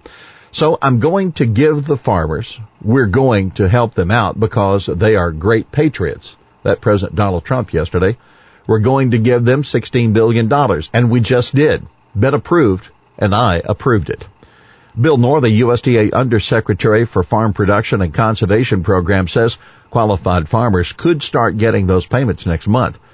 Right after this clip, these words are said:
But for now, what producers really want to know are the payment rates and other details, in the words of Dave Salmonson with the American Farm Bureau Federation. He said,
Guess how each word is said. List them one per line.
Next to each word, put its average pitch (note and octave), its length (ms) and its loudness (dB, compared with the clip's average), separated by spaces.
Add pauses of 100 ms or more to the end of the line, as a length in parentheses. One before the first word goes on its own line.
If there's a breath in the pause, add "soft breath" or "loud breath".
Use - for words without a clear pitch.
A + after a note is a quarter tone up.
(160 soft breath)
But - 140 0
for - 100 -4
now, F2+ 340 0 (240 soft breath)
what - 220 -2
producers F#2 560 0
really G#2+ 500 0
want D#2+ 340 -4
to - 60 -4
know E2+ 380 -2 (120)
are G#2 140 0
the F#2+ 120 0
payment A#2 440 0
rates B2+ 440 -2
and F2 200 -2
other A#2+ 280 2
details, G#2 640 -2
in D#2+ 60 -2
the E2+ 80 0
words G2+ 280 0
of F2 100 0
Dave G2 220 2
Salmonson A#2+ 540 -2
with G#2+ 80 -4
the G2 80 -2
American F2+ 360 0
Farm F2+ 220 -2
Bureau A#2 220 2
Federation. F2 580 0
He A2+ 140 2
said, A#2+ 260 0